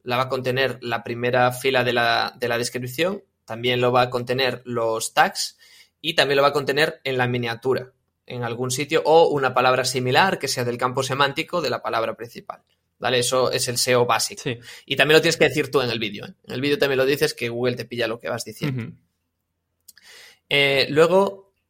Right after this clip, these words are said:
Speaker 1: tienes que hacer, eh, llamada a, es decir, llamada a la acción, o como se dice, C T R, aumento de C T R, perdón,
Speaker 2: Ujú.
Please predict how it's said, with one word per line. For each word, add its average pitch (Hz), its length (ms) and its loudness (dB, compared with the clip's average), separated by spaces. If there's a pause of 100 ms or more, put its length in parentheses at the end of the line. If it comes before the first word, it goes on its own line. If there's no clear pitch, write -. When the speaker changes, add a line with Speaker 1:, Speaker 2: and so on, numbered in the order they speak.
(200)
Speaker 1:
tienes 165 280 0
que 170 80 0
hacer, 170 440 2
eh, 131 280 2
llamada 135 960 6
a, - 240 -12
es 127 100 -10
decir, 127 440 -6 (140)
llamada 131 400 2
a 127 40 4
la 127 80 6
acción, 131 320 2
o 117 120 -4
como 123 140 -6
se 123 120 -6
dice, 123 260 -2
C 135 140 -2
T 151 120 4
R, 180 200 4
aumento 131 320 -2
de 127 60 0
C 139 80 0
T 151 120 2
R, - 260 -2
perdón, 156 240 -2
Speaker 2:
Ujú. - 100 -16